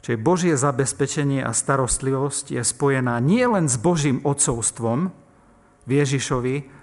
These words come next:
ale aj s jeho kráľovaním. Ak nežijem pod jeho vládou, nemôžem počítať s jeho starostlivosťou.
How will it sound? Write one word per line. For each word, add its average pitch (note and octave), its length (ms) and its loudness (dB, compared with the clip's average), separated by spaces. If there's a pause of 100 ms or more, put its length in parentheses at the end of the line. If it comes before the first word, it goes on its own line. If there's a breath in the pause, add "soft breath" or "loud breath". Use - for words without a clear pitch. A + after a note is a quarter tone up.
(140)
ale B2+ 320 -4
aj G2+ 140 -2 (100)
s G2+ 120 -2 (120)
jeho C3+ 480 2 (160 loud breath)
kráľovaním. G#2+ 880 -2 (400 loud breath)
Ak G#2 320 -6
nežijem D3+ 720 2
pod C3 320 2
jeho B2 320 0
vládou, A2+ 960 4 (1500 soft breath)
nemôžem D3+ 880 0
počítať B2+ 880 -2
s G2 140 -4 (100)
jeho B2+ 400 2
starostlivosťou. A2+ 1200 -2